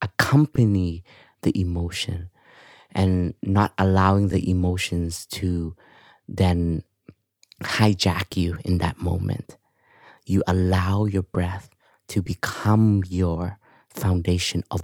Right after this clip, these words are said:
being in that moment. We're not suppressing the anger. We're not suppressing the, the feeling of irritation, but I'm identifying, "Oh, I'm irritated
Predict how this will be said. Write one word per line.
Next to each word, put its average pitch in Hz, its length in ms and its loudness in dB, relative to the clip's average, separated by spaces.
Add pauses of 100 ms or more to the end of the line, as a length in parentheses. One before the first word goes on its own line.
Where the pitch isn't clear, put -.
being 90 380 0
in 90 160 -6
that 92 220 -10
moment. 92 480 -10 (200)
We're 101 140 4
not - 140 2
suppressing 104 540 -2
the 92 180 -2
anger. 90 420 2
We're 85 120 0
not 82 140 0
suppressing 92 680 -2
the, 87 280 -6 (640)
the - 80 0
feeling 95 340 4
of 76 180 -2
irritation, 98 800 2
but 85 240 -2
I'm 92 280 0
identifying, 90 1200 -2 (840)
"Oh, 107 500 2
I'm 95 200 0 (120)
irritated 104 720 0